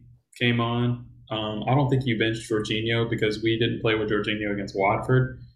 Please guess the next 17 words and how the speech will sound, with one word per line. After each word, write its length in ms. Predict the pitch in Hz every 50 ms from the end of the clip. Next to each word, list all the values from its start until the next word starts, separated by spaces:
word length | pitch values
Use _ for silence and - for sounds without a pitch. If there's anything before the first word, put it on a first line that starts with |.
| _ _ _ _ _ _ _ _ -
and 680 | 107 107 107 107 104 98 101 98 98 98 98 - - - - - - _ -
Watford 440 | 113 110 110 107 107 - 110 101 -
should 160 | - - 104
have 100 | 98 -
beat 160 | - - -
us. 500 | - - 123 - - - - - - - - -
And 120 | 113 110
to 100 | - 123
be 120 | 113 113 104
fair, 280 | - - 127 120 110
we, 280 | 113 120 117 110 - - - - - - -
we 100 | - 131
deserved 520 | 131 127 117 107 110 113 117 123 127 127 120
the 80 | 113
loss 420 | 104 104 101 101 104 107 110 - -
against 320 | 104 107 104 101 98 -
Watford. 720 | - 95 92 98 98 - - 113 113 113 113 - - -